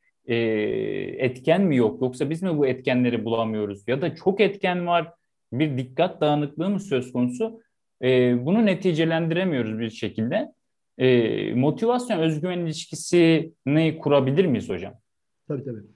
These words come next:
Speaker 2: E, ideal durum şu, çocuk kendi kendine desin ki, "Benim dersim var, oturuyorum, çalışıyorum." desin. Şimdi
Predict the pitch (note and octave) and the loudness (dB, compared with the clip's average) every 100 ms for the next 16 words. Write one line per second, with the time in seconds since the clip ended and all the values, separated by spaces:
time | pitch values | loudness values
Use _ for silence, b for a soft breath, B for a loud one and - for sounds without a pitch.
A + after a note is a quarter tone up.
0 | _ _ _ - D#3 D#3 D#3+ - - A#3+ | _ _ _ 0 4 4 4 -2 -4 0
1 | B3 A#3 A3 F#3+ G#3 A#3+ - F3+ F#3 C#4 | 4 4 4 6 4 2 0 0 0 0
2 | - _ _ A#3+ G#3+ - A#3+ G#3 G3 F3 | -8 _ _ 0 0 2 4 4 4 2
3 | D#3+ F#3 G#3+ G3 - C#3 D3 E3+ E3 D#3 | 2 2 2 0 0 -2 0 0 2 0
4 | C#3 A#2+ C3 B2 F3 G3 F3+ - A#2+ A#2+ | -2 -6 -8 -6 -4 -2 -4 -6 -6 -2
5 | G3 G3 E3+ B2+ - C#3 G#2+ G#2+ C#3 C#3 | -2 -2 -4 -8 -10 -10 -10 -10 -10 -4
6 | A#3 C4 _ _ _ _ _ _ - A#3+ | -4 -4 _ _ _ _ _ _ -4 -2
7 | G#3+ G#3 | 0 -2